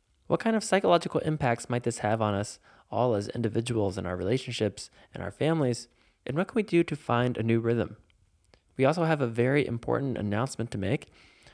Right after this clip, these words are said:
While for many of us out there, therapy has become essential in order to deal with this existential and isolated period that we're in, the simple fact is,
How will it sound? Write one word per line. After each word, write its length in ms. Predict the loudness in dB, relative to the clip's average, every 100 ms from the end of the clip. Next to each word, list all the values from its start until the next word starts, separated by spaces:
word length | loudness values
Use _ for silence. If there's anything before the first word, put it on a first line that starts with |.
| _ -20 -6
While 100 | -2
for 140 | 0
many 180 | 0 0
of 80 | 0
us 140 | 2
out 160 | 0 2
there, 200 | 2 2
therapy 380 | 2 0 0 -2
has 140 | -4
become 340 | -4 -4 -4 -4
essential 460 | -4 -4 2 2
in 80 | 2
order 160 | 0 -2
to 140 | -8
deal 400 | -2 2 4 4
with 160 | 2 -4
this 240 | -6 -8 -18 -20 -20 -14 -10
existential 580 | -8 -8 -4 -2 2 2
and 140 | 0
isolated 580 | -2 -2 0 2 2 -2
period 400 | 0 2 4 2
that 100 | 2
we're 140 | 2
in, 240 | 2 0 -4 -12 -20 -20 -20 -20 _ _ _ _
the 100 | -6
simple 260 | -4 -2 0
fact 320 | 2 2 2
is, 260 | 2 0